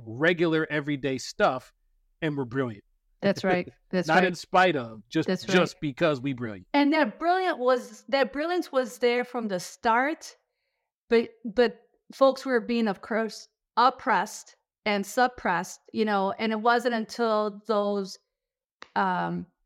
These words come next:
Speaker 2: restrictions and chains were lifted, f-, you know, for all intents and purposes, that people would, would walk into the brilliance. But that brilliance was always there, right? I mean, you, you,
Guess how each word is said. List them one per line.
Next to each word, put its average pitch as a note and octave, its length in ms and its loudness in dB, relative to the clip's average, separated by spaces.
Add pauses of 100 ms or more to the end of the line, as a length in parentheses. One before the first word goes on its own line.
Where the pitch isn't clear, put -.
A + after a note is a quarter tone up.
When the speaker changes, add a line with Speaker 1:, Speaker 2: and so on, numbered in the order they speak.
(320)
Speaker 2:
restrictions B3 680 -2
and G3 220 -4
chains A#3 320 -2
were G3+ 120 -4
lifted, A#3 480 2 (280)
f-, - 160 -4
you A#3 120 2
know, F#3+ 240 -2 (400)
for F3+ 400 -2
all G3+ 140 2
intents A3 280 -2
and F#3 100 -8
purposes, A#3 640 -2 (340)
that A3+ 160 4
people A#3+ 380 4
would, G#3 140 0 (140)
would G#3 220 0
walk G#3+ 340 4
into A3 240 -2
the F#3+ 100 0
brilliance. A3 460 2
But G3+ 160 -4
that D#4 220 2
brilliance B3 320 2
was F3 140 -6
always E3 380 0
there, E3 200 -2 (480)
right? A3 220 2
I A3+ 80 2
mean, A3+ 280 -2 (100)
you, C4 200 -2
you, B3 220 -4